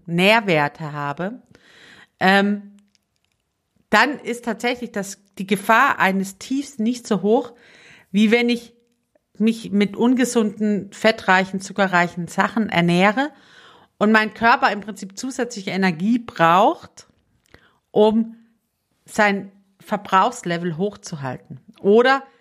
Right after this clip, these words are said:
so beschwert wird durch fettreiche und zuckerreiche,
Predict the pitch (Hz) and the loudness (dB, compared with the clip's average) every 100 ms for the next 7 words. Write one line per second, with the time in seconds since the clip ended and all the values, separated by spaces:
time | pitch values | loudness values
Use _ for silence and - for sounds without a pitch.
0 | _ _ _ _ - 240 302 262 214 - | _ _ _ _ 0 2 2 0 -4 -2
1 | 180 180 220 240 240 262 254 180 - 208 | 0 2 2 -2 -2 -2 0 -2 0 -2
2 | 208 - 202 196 185 185 185 160 160 160 | 0 0 0 0 -8 -4 -2 0 -2 -2
3 | 165 - | -8 -8